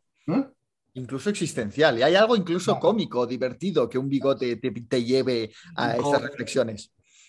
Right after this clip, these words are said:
Speaker 1: Sí, se basa mucho también en una novela del Premio Nobel de Literatura, Luigi Pirandello, que es Uno, Ninguno y Cien mil, que yo he hablado de ella alguna vez, que es fascinante porque fíjate en lo que plantea. Esa, o sea,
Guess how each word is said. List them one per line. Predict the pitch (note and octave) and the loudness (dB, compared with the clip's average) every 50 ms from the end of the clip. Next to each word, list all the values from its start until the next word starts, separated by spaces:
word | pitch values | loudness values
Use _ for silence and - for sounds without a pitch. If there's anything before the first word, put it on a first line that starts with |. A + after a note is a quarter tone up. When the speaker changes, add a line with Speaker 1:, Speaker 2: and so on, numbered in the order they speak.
| _ _ _ _ _ _ _ _ | _ _ _ _ _ _ _ _
Speaker 1:
Sí, | _ - - G3+ F3 | _ -10 -8 -8 -4
se | - E3 | -2 0
basa | E3 F#3+ G#3 - - - | 2 2 2 2 2 2
mucho | B3+ C4+ C4+ - - - B3+ | 2 0 -2 -4 -6 -6 -4
también | - G3+ G3 G3+ G#3+ G#3+ G#3+ G3+ | -2 -2 0 2 2 2 2 2
en | F3 D#3 D#3+ | 0 0 0
una | E3+ E3 D3 | 0 0 0
novela | C#3 D3 D#3 F3+ F#3 D#3+ D#3 F3 - D#3+ | 0 2 2 4 4 6 6 6 6 4
del | C3 A#2 G#2+ G#2+ | 2 -2 -4 -4
Premio | A#2 B2+ B2 B2 A#2 | -4 -2 -2 -2 0
Nobel | B2 B2 B2 A#2+ A#2 A#2 A2+ | 0 0 0 2 0 0 0
de | A2 A2 | 0 -2
Literatura, | A2 G#2 - G#2 G2 G2+ - A#2 A2+ A2+ | -4 -4 -6 -8 -8 -6 -6 -4 -4 -2
Luigi | G#2 G#2+ A2+ A2 A2 G#2+ | -2 -2 -2 -2 -2 -4
Pirandello, | - A#2 A2 G#2+ A2 A2 B2 B2+ A#2+ A2+ E3+ - - _ _ _ _ _ _ _ | -4 -2 -2 0 0 0 2 2 0 0 -2 -6 -10 _ _ _ _ _ _ _
que | - - A2 A2 B2 | -6 -4 -2 -2 -2
es | C3 - - - | -2 -4 -6 -4
Uno, | - B2+ B2 B2+ B2+ | -2 -2 0 0 0
Ninguno | B2 B2 A#2 A2 G#2 A2+ A#2 B2 | 0 0 0 0 0 0 0 0
y | B2 | -2
Cien | B2+ - B2+ B2+ A#2+ | -2 -2 -2 -2 0
mil, | A2+ G#2+ B2 C#3+ | 0 -2 -2 -4
que | - A2+ G2 | -4 -4 -4
yo | G#2 G#2 | -2 0
he | A2+ | 0
hablado | A2+ G#2 A2+ G#2+ G#2 G2+ G2 | 0 0 -2 -2 -2 -2 -2
de | G2+ | -2
ella | G#2 G2+ F#2+ | -4 -4 -4
alguna | G2+ G#2+ A2 A#2 A2 | -4 -4 -4 -4 -2
vez, | A2 A2+ - - | -4 -4 -6 -6
que | - F#2 | -10 -14
es | - - | -12 -12
fascinante | A2+ G#2+ - - A2+ G#2+ G2 G#2 G#2+ B2+ | -14 -10 -8 -6 -6 -4 -4 -6 -6 -6
porque | - - G2 - - A#2+ A#2 | -8 -8 -8 -8 -8 -8 -8
fíjate | - - - G#2 - A#2+ A#2 - F#2+ | -10 -12 -14 -10 -6 -6 -6 -6 -6
en | A2 C3 | -6 -6
lo | B2+ A2 | -6 -6
que | - F#2 | -8 -12
plantea. | - - - - _ - A#2 B2 A2+ - - | -16 -18 -20 -20 _ -10 -10 -8 -8 -10 -12
Esa, | - - - A#2+ G#2 - - | -12 -8 -8 -6 -6 -8 -12
o | |
sea, | - - F2 | -14 -14 -14